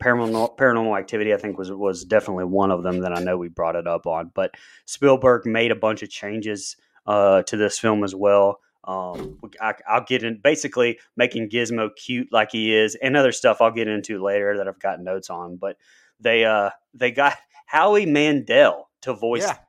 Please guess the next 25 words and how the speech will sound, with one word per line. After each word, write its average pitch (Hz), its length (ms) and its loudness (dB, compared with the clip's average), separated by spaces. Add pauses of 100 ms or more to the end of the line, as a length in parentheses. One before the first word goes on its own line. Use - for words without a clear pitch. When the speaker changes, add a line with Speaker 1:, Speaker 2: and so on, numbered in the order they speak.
(220)
Speaker 1:
to 139 120 -4
Speaker 2:
really 110 60 -10
Speaker 1:
voice 139 320 2
Speaker 2:
weird. 127 200 0
Speaker 1:
Gizmo 95 340 -8 (420)
at 120 300 2
Frank 147 300 -2
Welker, 120 520 0
Welker's 127 480 0
request. 98 800 -6 (340)
But, 147 320 6
but, 139 200 4 (160)
but 135 160 0
let 175 160 4
me, 202 220 -6 (100)
let 180 120 -4
me 233 100 -2
get 202 160 0
into 185 240 -2
these 127 220 -4
rules 98 500 -8
for 98 140 -14
just 85 220 -18
a 87 60 -20
second. - 320 -18